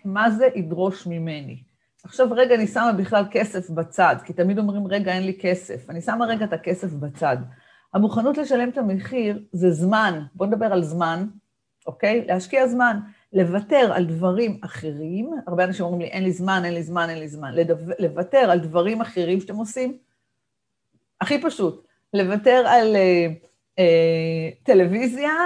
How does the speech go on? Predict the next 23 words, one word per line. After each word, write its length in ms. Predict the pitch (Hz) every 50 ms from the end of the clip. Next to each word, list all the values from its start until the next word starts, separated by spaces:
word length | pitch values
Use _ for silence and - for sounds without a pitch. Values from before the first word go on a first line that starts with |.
| 339 349 - _ _
כדי 340 | - 233 190 180 226 240 254
להכין 440 | 233 196 196 - - 262 277 269 208
דפי 280 | 180 190 190 214 214 208
נחיתה, 540 | 220 220 - - 180 175 - 202 180 170 120 123 - _ _ _ _ _ _ -
לוותר 300 | 175 160 165 175 240 233
על 180 | 240 240 240
טלוויזיה 520 | - 208 170 165 160 196 220 233 254 262 262
כדי 360 | - 240 196 185 214 233 254
להקשיב 500 | 247 202 196 196 - - 277 269 233 220
להרצאה 460 | 208 196 175 185 180 - 190 196 226
חינמית 640 | - - 220 208 208 208 214 240 247 294 320 - - 196
וליישם 680 | 190 202 196 190 185 185 190 - - - 233 240 240 226
אותה. 380 | 185 160 - - - 127 90 95 127 - _ _ _ _ _ _
אוקיי? 300 | - - - 233 233 220
אני 120 | 180 170
סתם 200 | 165 - 185 196 208
לקחתי 320 | 196 196 185 - - 196
דוגמת 320 | 156 156 151 170 165 175 170
טלוויזיה, 460 | 190 165 147 147 160 175 156 151 135
זאת 180 | 131 151 -
אומרת, 360 | - 170 175 180 175 190 190 185
המוכנות 600 | 160 151 165 175 - - 175 190 240 294 302 311
הזו 220 | 359 320 320 349